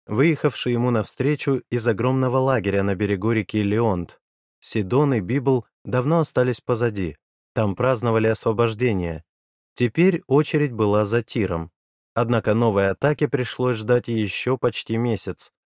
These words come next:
Только когда армии Антиоха в Сирии были окончательно разбиты, а Дамаск пал — Ганнибал вернулся к исполнению своего замысла. Царь попытался бежать в Вавилонию,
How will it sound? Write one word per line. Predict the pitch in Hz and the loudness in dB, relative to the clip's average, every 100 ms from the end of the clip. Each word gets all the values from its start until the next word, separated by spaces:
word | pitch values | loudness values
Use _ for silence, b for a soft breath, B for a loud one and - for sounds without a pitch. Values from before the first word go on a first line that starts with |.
| _ | _
Только | 156 165 127 104 | 2 2 2 -2
когда | - 107 101 117 - | 0 0 2 0 0
армии | 131 127 117 113 | -2 0 2 2
Антиоха | 107 107 113 123 113 | 0 0 2 2 0
в | 95 | -4
Сирии | - 127 110 107 | -2 0 0 0
были | 110 110 107 - | 0 0 0 -2
окончательно | 120 135 127 - 117 101 98 95 | -4 -4 -2 0 0 0 -2 0
разбиты, | 92 95 151 - 98 B _ | -2 -2 -2 0 -2 B _
а | 120 | -2
Дамаск | 117 120 110 - - | 0 2 0 -2 -10
пал — | - 135 151 B _ _ 101 | -2 2 2 B _ _ -2
Ганнибал | 127 139 139 185 | 2 2 2 2
вернулся | 123 127 117 143 139 143 | 0 0 2 0 0 -2
к | - | -4
исполнению | 120 - 104 104 110 110 107 | -4 0 0 2 2 0 -2
своего | - 107 110 107 | -2 0 0 0
замысла. | 120 95 87 - 82 - _ _ _ _ _ - | 0 0 -4 -6 -6 -6 _ _ _ _ _ -2
Царь | 170 202 | 0 2
попытался | 151 117 131 165 147 143 | 0 -2 2 2 4 0
бежать | 127 123 143 - | 0 0 -2 0
в | |
Вавилонию, | 135 143 165 151 104 98 85 | -2 0 2 2 2 0 -2